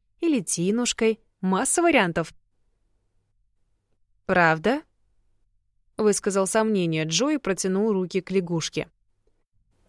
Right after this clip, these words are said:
Закери шустро отпрыгнул вглубь подсобки, перевернув при этом пару бумажных собратьев. "Куда же ты?" Джо осмотрел подсобку и развернулся к тетушке Зои с крайне серьезным выражением лица.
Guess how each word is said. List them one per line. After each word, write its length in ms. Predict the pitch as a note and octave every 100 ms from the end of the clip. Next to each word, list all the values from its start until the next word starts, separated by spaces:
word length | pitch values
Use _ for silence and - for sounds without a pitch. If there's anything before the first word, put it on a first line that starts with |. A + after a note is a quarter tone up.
| _
Закери 460 | A#3 G#3+ G3+ G#3+ G3
шустро 440 | F#3+ G#3 - -
отпрыгнул 540 | G3 - G#3 F#3+ F3+ F3
вглубь 320 | D#3+ F#3 E3+
подсобки, 680 | E3+ E3 - C#4 - B3+ - _ _
перевернув 520 | G#3 G3 F#3+ A3 C#4+
при 160 | - A3
этом 280 | G3+ F#3+ E3+
пару 340 | G#3 B3 C4
бумажных 540 | G#3 F#3+ E3+ E3 F3
собратьев. 540 | - F3+ E3 D#3+ - D#3 _ _ _ _ _ _ _ _ _ _ _ _ _ _ _
"Куда 500 | D#4+ D#4 D4+ F4 D4+
же 160 | A3
ты?" 320 | G3+ F#3+ E3+ D#3+ _ _ _ _ _ _ _ _ -
Джо 260 | G#3 A#3
осмотрел 460 | G#3+ G#3+ G3+ G#3 G3+
подсобку 580 | G3+ G3 - C#4 - G#3
и 40 |
развернулся 600 | F#3+ F3 F#3 F#3+ G#3 G3+
к 80 | -
тетушке 460 | - F#3+ G3+ - A#3
Зои 420 | G3+ F#3 D#3 -
с 120 | -
крайне 380 | - F3+ E3+ E3+
серьезным 680 | E3 F3 E3+ F3+ B3+ G#3+ F3+
выражением 580 | E3 E3 D#3+ F#3 F#3 F#3
лица. 460 | G3 - F#3 D3+